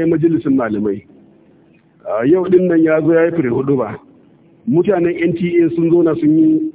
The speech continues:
sun yi hira da shi, sun ɗauki, sun ɗauki wasu bayanai daga bakin shi. Ah, um, K S M C su ma sun samu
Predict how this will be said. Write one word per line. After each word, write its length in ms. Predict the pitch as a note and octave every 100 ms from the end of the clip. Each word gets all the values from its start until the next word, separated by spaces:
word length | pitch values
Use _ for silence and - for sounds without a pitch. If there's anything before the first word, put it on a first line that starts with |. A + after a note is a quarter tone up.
| -
sun 140 | E3 E3+
yi 80 | D#3+
hira 260 | E3+ F3
da 100 | D#3 C#3
shi, 180 | D3+ C#3
sun 160 | E3+
ɗauki, 380 | D#3 - D3+ D#3
sun 160 | F#3 F3+
ɗauki 240 | E3 D#3+
wasu 160 | D#3 E3+
bayanai 360 | D#3+ C3 C#3 D3
daga 180 | B2
bakin 300 | A2+ A2 C3
shi. 200 | - G#2 - _ _ _ _ _ -
Ah, 520 | B2+ B2+ A#2 A2+ G#2 - _ _ _ -
um, 760 | A#2+ A#2+ A#2 A2+ A2+ A2 G#2+ A2
K 120 | - G3+
S 160 | G3
M 140 | G#3 G3+
C 100 | F#3+
su 140 | - D#3+
ma 200 | D#3 D3
sun 200 | F3 E3+
samu 400 | E3+ D#3+ C#3 G2+